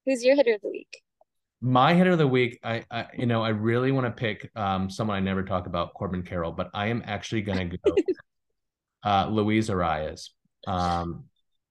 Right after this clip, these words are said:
Speaker 2: he is, in the last week, fourteen for twenty-one. Just
Speaker 1: Wow.
Speaker 2: do the math there. Um,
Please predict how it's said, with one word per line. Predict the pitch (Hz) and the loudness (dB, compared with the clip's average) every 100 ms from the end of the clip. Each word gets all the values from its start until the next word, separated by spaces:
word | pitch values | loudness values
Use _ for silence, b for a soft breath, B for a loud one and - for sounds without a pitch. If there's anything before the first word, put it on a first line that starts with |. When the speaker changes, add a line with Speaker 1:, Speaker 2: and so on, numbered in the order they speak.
| _ | _
Speaker 2:
he | - 139 143 175 | -2 2 4 4
is, | 147 117 - - _ _ | 2 0 -2 -12 _ _
in | 131 | -4
the | 107 | 0
last | 104 107 110 | 2 0 -2
week, | 113 101 - - - | -4 -6 -8 -8 0
fourteen | 117 139 - - 117 110 107 | 0 0 -4 -4 0 0 -2
for | - 95 - - | -4 -8 -10 -8
twenty-one. | 92 95 101 92 80 85 120 156 - _ _ _ _ _ _ _ 392 | -2 -2 -2 -4 -6 -2 -2 -4 -10 _ _ _ _ _ _ _ -14
Just | 381 - | -10 -10
Speaker 1:
Wow. | - | -8
Speaker 2:
do | 104 | -8
the | 92 | -4
math | 87 92 98 | -2 -2 -2
there. | 127 131 156 175 _ _ _ _ - | 0 2 0 -4 _ _ _ _ -4
Um, | 101 98 95 95 95 | 0 2 2 0 -2